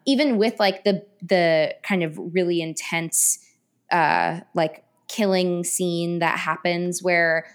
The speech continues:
all of the, the bad guys that the aunt hires to,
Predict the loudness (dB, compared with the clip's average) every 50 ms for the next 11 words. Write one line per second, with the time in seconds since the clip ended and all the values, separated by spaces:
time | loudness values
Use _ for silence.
0 | _ _ 0 2 2 4 4 2 0 0 0 0 2 2 2 2 2 0 0 -4
1 | -6 -6 -2 -2 0 0 -2 -4 -6 -2 0 2 2 2 0 0 2 2 2 4
2 | 2 2 0 -2 -2 -2 -4 -4 -4 -4 -8 -6 -6 -6 -6 -6 -8 -6 -6 -4
3 | -4 -4 -4 -4 -6 -6 -6 -6 -6 -4 -4 -4 -4 -4 -6